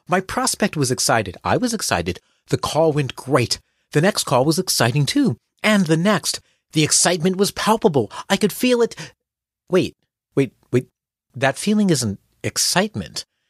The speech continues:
That's having to go to the bathroom after drinking sixty-four ounces of water in an hour. But, uh, but the next call is coming in now.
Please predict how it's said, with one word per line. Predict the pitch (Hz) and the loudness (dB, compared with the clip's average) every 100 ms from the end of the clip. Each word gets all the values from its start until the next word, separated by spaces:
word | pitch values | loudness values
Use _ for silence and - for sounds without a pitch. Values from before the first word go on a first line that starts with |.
| _ - | _ -8
That's | 170 - | -6 -2
having | 123 123 120 | 0 0 0
to | 110 | 0
go | 110 | 0
to | 101 | 0
the | 107 | 0
bathroom | 143 165 - 123 | 0 0 0 0
after | 139 - | 0 0
drinking | 131 123 135 123 | -2 -2 -2 -2
sixty-four | 127 - 120 - 104 | -2 -2 -4 0 2
ounces | 101 98 98 | 2 0 -2
of | 98 | 0
water | 101 95 92 | 0 2 0
in | 110 | 0
an | 127 | 2
hour. | 131 90 - - _ _ _ _ | 2 0 -4 -12 _ _ _ _
But, | 127 127 - | -2 0 2
uh, | 131 123 - - _ _ _ | 2 2 -4 -16 _ _ _
but | - | -2
the | 160 | 2
next | 170 185 - | 2 0 -2
call | 196 233 | 0 0
is | 185 - | 0 -2
coming | 180 185 202 | -2 0 2
in | 160 139 139 | 0 0 -2
now. | 214 151 104 147 | 0 2 2 0